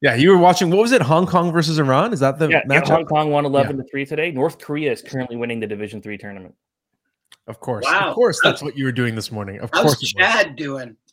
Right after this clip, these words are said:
Speaker 3: <laughs>
Speaker 2: Doesn't matter. <laughs>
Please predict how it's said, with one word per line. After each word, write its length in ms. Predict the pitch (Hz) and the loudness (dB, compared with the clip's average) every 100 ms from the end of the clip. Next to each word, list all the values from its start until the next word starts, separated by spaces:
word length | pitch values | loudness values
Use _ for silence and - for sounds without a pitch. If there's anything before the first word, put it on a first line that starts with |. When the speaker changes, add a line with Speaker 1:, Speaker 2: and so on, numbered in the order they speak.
| _ | _
Speaker 3:
<laughs> 1700 | 294 - - - - 262 - - 226 135 - - 123 _ - - - | -16 -14 -16 -14 -14 -12 -10 -12 -8 -8 -8 -10 -10 _ -20 -20 -2
Speaker 2:
Doesn't 280 | 135 113 101 | 0 0 -8
matter. 240 | 92 - - - | -16 -18 -8 -6
<laughs> 300 | - - | -6 -8